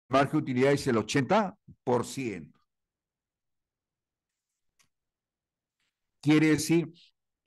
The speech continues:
que anteriormente, en la operación anterior, hemos comprado mil televisores, ahora vamos a vender ochocientos televisores.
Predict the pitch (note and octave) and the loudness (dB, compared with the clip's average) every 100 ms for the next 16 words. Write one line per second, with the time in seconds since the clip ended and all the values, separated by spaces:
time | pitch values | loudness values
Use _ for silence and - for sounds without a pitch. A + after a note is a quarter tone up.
0 | _ _ _ A#2 A2+ G#2+ A#2+ D3+ D#3 D#3 | _ _ _ -4 -2 -2 0 2 2 0
1 | D3+ D#3 C#3 G#2 A2 A#2 D3 D3 D3+ D3 | 0 0 0 0 0 0 -2 -2 -2 0
2 | D3+ D#3 - _ _ _ _ - C3+ C#3+ | 0 -2 -12 _ _ _ _ -4 -2 2
3 | D3+ D3 A2+ C3+ C#3 C#3+ C#3 B2 C3+ D#3 | 0 -2 0 2 4 2 0 -4 -2 -2
4 | D3+ D3+ D3+ D#3 D#3 F#3+ - _ _ _ | -2 -2 0 2 2 2 -2 _ _ _
5 | _ _ _ _ _ _ _ _ G#2+ A#2 | _ _ _ _ _ _ _ _ 0 2
6 | C3 B2 B2+ C3+ C3+ C3+ A#2+ A2+ A2 C#3 | 2 2 2 0 -2 0 0 0 0 0
7 | F#3+ - _ _ _ _ B2 C3 C3+ A#2 | 0 -6 _ _ _ _ -2 0 0 -2
8 | - F3+ G#3 G#3+ A3 G3 - D3 C3 B2+ | 2 4 4 4 2 0 -2 0 2 0
9 | A#2+ A2+ F#2+ F2+ - | -2 -4 -4 -6 -12